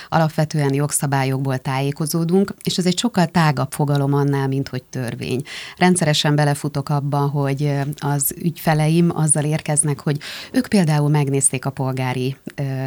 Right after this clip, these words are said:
törvénykönyvről szóló törvény bizonyos rendelkezéseit, és mondjuk egy hagyatéki ügybe jönnek. De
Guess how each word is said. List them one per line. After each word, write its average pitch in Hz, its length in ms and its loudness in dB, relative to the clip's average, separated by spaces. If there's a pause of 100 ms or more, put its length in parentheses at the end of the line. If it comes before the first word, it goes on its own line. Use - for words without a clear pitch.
(100)
törvénykönyvről 131 800 -2 (140)
szóló 139 260 -2
törvény 135 420 -2
bizonyos 127 480 -2
rendelkezéseit, 160 1000 0
és 175 120 -6
mondjuk 151 220 0
egy 139 120 -4
hagyatéki 127 640 -6
ügybe 139 300 -4
jönnek. 147 460 -6 (380)
De 220 200 2